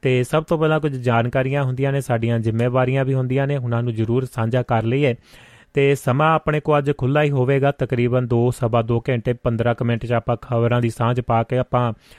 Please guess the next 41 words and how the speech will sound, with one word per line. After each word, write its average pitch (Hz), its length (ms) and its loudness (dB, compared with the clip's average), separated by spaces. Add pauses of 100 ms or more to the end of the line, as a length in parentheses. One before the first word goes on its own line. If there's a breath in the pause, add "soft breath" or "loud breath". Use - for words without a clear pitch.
(320 loud breath)
ਗੱਲ 127 220 2
ਅੱਗੇ 123 200 -2
ਤੋਰ 120 280 0
ਲੈਣੀ 143 300 0
ਹੈ। 123 100 -2 (460 loud breath)
ਤੇ 139 160 2
ਫਿਰ 151 260 0
ਖੁੰਡਾਂ 135 280 2
ਦੇ 156 100 0
ਉੱਤੇ 147 200 0
ਬਹਿ 127 220 2
ਕੇ, 147 160 -2
ਕਿਉਂਕਿ 131 320 -2 (320)
ਚਾਹ 147 360 4
ਜਿਹੜੀ 143 300 0
ਹੈ 127 100 2
ਇਹਨਾਂ 127 140 -2
ਮੁਲਕਾਂ 123 340 0
ਦੇ 120 100 2
ਵਿੱਚ, 120 380 -2 (840)
ਠੰਡ 135 240 0
ਦਾ 147 140 4
ਮਾਹੌਲ 123 360 2
ਵੱਧਦਾ 113 380 0
ਜਾ 113 240 2
ਰਿਹਾ 123 160 2
ਹੈ 135 100 -2 (420 loud breath)
ਤੇ 131 100 2
ਮੀਂਹ 143 240 0
ਕਣੀ 139 240 0
ਦਾ 135 120 2
ਮੌਸਮ 120 440 0
ਅਜੇ 117 160 0
ਵੀ 123 200 -2
ਫਿਨਲੈਂਡ 127 320 0
ਦੇ 123 100 0
ਵਿੱਚ 120 160 -2
ਹੁਣ 120 160 -2
ਬਣਿਆ 113 340 0
ਹੋਇਆ 123 300 0
ਜੀ। 131 180 -6